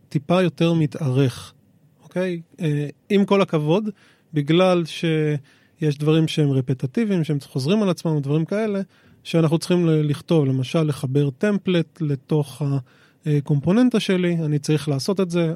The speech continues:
הלכה למעשה עם קוד, אה, ועוד דברים נוספים אחרים, אה, להירשם לאיבנטים, לעשות כל דבר שהוא. אה, ולכן, ה-, אם אני בא ואני רוצה לפתח, נגיד, עם אנגולר, אחרי שלמדתי אנגולר, אני מפתח עם אנגולר.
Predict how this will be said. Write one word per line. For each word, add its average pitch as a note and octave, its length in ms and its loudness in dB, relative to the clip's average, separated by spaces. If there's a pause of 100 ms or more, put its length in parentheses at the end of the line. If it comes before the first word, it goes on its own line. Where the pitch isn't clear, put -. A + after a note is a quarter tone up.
(100)
הלכה D3+ 260 -6
למעשה D3+ 340 2
עם D3 120 4
קוד, G3+ 280 0 (600)
אה, D3+ 240 4 (160)
ועוד F3 360 2 (220)
דברים D#3+ 280 0
נוספים D#3 380 -2
אחרים, D3 400 0 (280)
אה, D#3 60 -6 (180)
להירשם C#3+ 420 -2
לאיבנטים, D#3+ 560 0
לעשות C#3+ 260 -4 (540)
כל F#3 180 0
דבר D#3+ 280 2
שהוא. B2+ 260 -4 (520)
אה, C#3+ 260 0 (220)
ולכן, D#3 440 2 (280)
ה-, D#3+ 160 0 (340)
אם F#3 160 2
אני F3+ 160 4
בא F3 240 0
ואני F3 160 0
רוצה C3+ 200 -2
לפתח, F3 360 -8
נגיד, F3+ 220 -4
עם F#3+ 120 -2 (540)
אנגולר, G#3 520 2
אחרי E3+ 220 -2
שלמדתי F#3+ 420 0
אנגולר, G#3+ 480 -2
אני G3+ 100 0
מפתח G3+ 540 -4
עם E3+ 140 2
אנגולר. E3 360 2